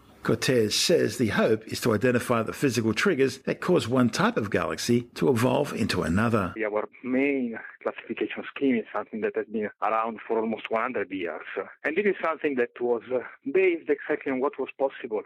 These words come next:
Speaker 2: one hundred years ago. So a simple photographic plate image where you look at the shape of a galaxy and you figure out that galaxies come in very different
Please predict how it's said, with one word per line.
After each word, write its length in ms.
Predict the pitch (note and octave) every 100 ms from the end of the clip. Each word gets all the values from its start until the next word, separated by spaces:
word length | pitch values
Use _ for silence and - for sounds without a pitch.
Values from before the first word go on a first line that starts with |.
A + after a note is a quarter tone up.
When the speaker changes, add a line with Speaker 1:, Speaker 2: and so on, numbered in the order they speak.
| _
Speaker 2:
one 140 | C3 A#2
hundred 200 | A2+ A2+
years 220 | A2+ G2+ -
ago. 300 | - G#2+ G#2 -
So 240 | C3+ B2+ B2 -
a 160 | C#3 C3+ -
simple 320 | G3+ - D#3+ -
photographic 500 | C#3 C3 A#2 - -
plate 220 | B2 -
image 380 | G3+ F#3+ F3+ E3 G3 - -
where 260 | C3+ A#2+ A2+
you 200 | A2+ B2
look 220 | C#3+ -
at 140 | C3+ G#2+ G#2+
the 240 | A#2+ A2+ _
shape 400 | - - G3+ F3+
of 120 | C3+
a 60 | A#2
galaxy 640 | A2 G2+ - - A#2+ C#3 - - -
and 160 | D3 C#3
you 80 | -
figure 220 | D3+ D#3
out 220 | D3 C#3+
that 160 | C3 -
galaxies 440 | C3 C3 - C3+ -
come 240 | C3+ A2+ - -
in 120 | D3+
very 180 | C#3+ D3+
different 260 | C#3+ D3